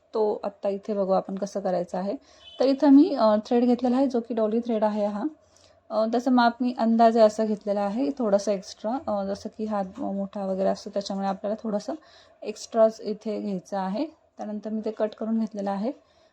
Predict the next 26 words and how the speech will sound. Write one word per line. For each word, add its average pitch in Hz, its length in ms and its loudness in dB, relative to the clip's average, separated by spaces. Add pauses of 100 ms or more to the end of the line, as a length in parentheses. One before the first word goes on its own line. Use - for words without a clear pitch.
(160)
अ, 233 260 2
त्याच्यानंतर 262 600 8
आपण 247 300 4
इथे, 254 400 2
अ, 214 320 4 (120)
काय 233 140 2
काय 262 160 2
मटेरियल 254 360 4
घेतलं 226 260 0
तुम्हाला 226 360 2
मी 233 120 2
ते, 247 380 -2 (440)
अ, 214 60 4 (600)
करतानाच 226 500 0
दाखवते, 208 420 -2
राखी 202 280 -4
करताना 202 360 -2
दाखवते. 226 440 -2
तर 254 120 -4
इथं 254 340 -2
मोती 233 320 -2
चक्री 226 340 -4
घेतलेली 208 360 -2
आहे 202 280 2
मी. 196 100 -4 (760)
अ, 226 340 0